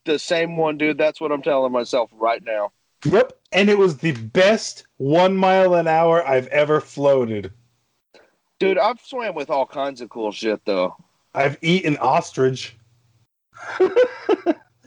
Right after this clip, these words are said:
Speaker 2: I think I've probably said that, like, four times on this <laughs> podcast.
Speaker 1: I don't know. I don't. It's okay. The thing is, dude,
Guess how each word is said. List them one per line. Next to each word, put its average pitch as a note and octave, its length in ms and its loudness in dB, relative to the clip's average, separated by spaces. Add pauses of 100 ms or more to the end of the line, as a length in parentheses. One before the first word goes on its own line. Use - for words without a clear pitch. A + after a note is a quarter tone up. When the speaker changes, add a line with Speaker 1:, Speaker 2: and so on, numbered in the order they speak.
(120)
Speaker 2:
I C#4+ 120 6
think A4 220 4
I've D#4+ 160 4
probably D4 240 4
said B3 280 2
that, C4 500 2
like, A#3 200 4
four A#3+ 400 2
times A#3+ 580 2
on A3 160 2
this A3 220 2
<laughs> - 0 -
podcast. - 760 -4
Speaker 1:
I - 1000 -4
don't A#4 220 0
know. G#4+ 220 -4
I C#4+ 100 0
don't. D4+ 280 -4 (400)
It's - 240 -10
okay. G#3+ 400 0 (400)
The E3 120 -2
thing F#3+ 260 0
is, F3+ 320 0
dude, F#3 340 -2